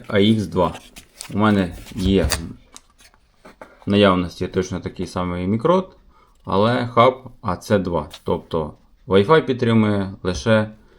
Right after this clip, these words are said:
A C. Цей підтримує А ікс, уже стандарт. Вирішив його замінити на новішу версію, бо, тому що в мене працює зараз зв'язка Мікрот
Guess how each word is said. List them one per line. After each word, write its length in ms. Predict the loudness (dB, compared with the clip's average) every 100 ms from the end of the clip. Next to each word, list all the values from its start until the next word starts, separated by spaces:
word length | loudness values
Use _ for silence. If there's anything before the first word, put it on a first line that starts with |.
| -20 -2
A 100 | 0
C. 380 | 0 -4 -10 -12 _ _ -20 -2
Цей 160 | 0
підтримує 500 | 0 0 2 4 2
А 80 | 2
ікс, 380 | 0 -2 -8 -18 -20 -12
уже 200 | -6 -6
стандарт. 480 | -4 -4 -4 -8 -12 -20 -20 -18 -18 -20 -12 4
Вирішив 600 | 6 6 4 -4 -6 -8 _
його 260 | -6 -4 0
замінити 600 | 2 4 2 0 -4 -8 -14 -20 -20 -6 2
на 80 |
новішу 400 | 4 4 0 -2
версію, 520 | 2 4 2 -4 -8 -8 _ _ _ _ _ _ _
бо, 340 | -2 2 2 2
тому 160 | 2 2
що 160 | 2
в 40 | 0
мене 260 | 0 0
працює 500 | -2 -4 -2 -4 -4
зараз 320 | -2 0 -2 0
зв'язка 560 | 0 0 -2 -14 -14 -16 _ -20 -4
Мікрот 500 | -2 2 2 0